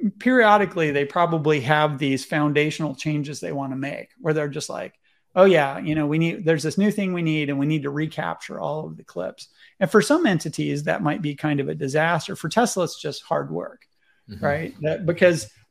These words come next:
Speaker 1: their capture system, their ability to ingest, label, and utilize data, because it's constantly growing, their ability to rebuild it,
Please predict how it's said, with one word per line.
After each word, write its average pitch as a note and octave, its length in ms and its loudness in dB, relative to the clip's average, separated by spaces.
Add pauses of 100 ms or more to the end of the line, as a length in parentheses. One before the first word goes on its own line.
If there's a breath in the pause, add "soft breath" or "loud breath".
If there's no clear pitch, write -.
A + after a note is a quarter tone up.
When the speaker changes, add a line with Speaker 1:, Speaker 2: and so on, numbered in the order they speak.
Speaker 1:
their E3+ 120 0
capture G#3 500 0
system, D#3 680 -2
their E3 140 2
ability F#3+ 400 4
to D#3+ 100 0
ingest, E3+ 580 2
label, D#3 640 2
and C#3+ 260 -4
utilize D3+ 600 0
data, D3+ 440 -4
because C#3+ 280 -6
it's D3 100 -6
constantly D#3+ 800 -8
growing, D#3+ 580 -4 (320 soft breath)
their E3+ 160 4
ability F#3 460 2
to C#3 100 -8
rebuild E3 640 -6
it, - 200 -12